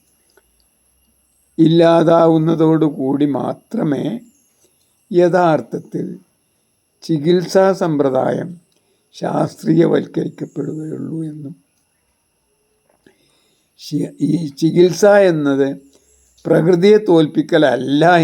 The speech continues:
എന്നും, അത് പ്രകൃതിയോടിണങ്ങി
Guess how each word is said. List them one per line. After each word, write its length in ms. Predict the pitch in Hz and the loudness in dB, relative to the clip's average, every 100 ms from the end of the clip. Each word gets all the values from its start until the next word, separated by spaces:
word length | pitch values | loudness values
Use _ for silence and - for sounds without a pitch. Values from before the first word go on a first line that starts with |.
| 143 | 0
എന്നും, 260 | 120 113 - _ _ _ _ _ _ _ _ _ _ _ - | -4 -12 -14 _ _ _ _ _ _ _ _ _ _ _ -6
അത് 200 | 151 202 208 - | 2 2 2 2
പ്രകൃതിയോടിണങ്ങി 1400 | 143 139 160 175 196 208 220 208 165 151 165 175 190 | 2 4 2 4 6 6 6 4 2 2 0 0 -2